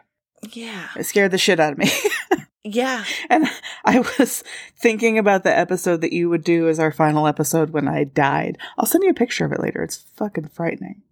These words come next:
Speaker 1: I'm
Speaker 2: Okay.
Speaker 1: intrigued.
Speaker 2: Okay. Cool. And I didn't even Google in advance if anyone had died there, which I always do. So I was like, "Fuck, usually I always read about this." And then, you know, I know, like, I get on the roller coaster and I'm like, "Yep, people have died on this roller coaster."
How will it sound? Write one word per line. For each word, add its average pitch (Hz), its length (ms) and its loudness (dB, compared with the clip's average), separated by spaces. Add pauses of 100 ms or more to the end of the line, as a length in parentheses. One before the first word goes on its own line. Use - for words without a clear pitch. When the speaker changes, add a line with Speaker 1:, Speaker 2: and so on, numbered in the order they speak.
(240)
Speaker 1:
I'm 175 140 0
Speaker 2:
Okay. 170 100 2
Speaker 1:
intrigued. 160 600 -4 (540)
Speaker 2:
Okay. 277 360 0 (760)
Cool. 277 120 -8 (260)
And 220 180 2
I 220 120 6
didn't 240 340 2
even 226 320 0
Google 247 360 2
in 220 120 2
advance 233 500 0
if 233 200 2
anyone 233 380 0
had 233 140 -4
died 302 320 2
there, 226 200 2
which 175 120 -8
I 214 100 0
always 262 420 2
do. 294 220 2 (340)
So - 120 0
I 285 40 4
was 277 80 0
like, 247 120 -4
"Fuck, - 440 0
usually 254 280 0
I 254 120 4
always 226 280 2
read 233 160 0
about 254 220 0
this." 247 320 -2 (380)
And 202 200 2
then, 202 360 4
you 214 100 2
know, 196 140 4
I 175 100 4
know, 220 460 4
like, 180 220 0
I 165 100 0
get 180 180 -2
on 180 160 0
the 165 80 -6
roller 202 220 -2
coaster 202 340 -6
and 175 80 -6
I'm 160 80 -8
like, 156 180 -12
"Yep, 170 200 -6
people 135 260 -8
have 160 80 -8
died 180 160 0
on 196 100 -4
this 202 140 -10
roller 214 180 -2
coaster." 180 380 -6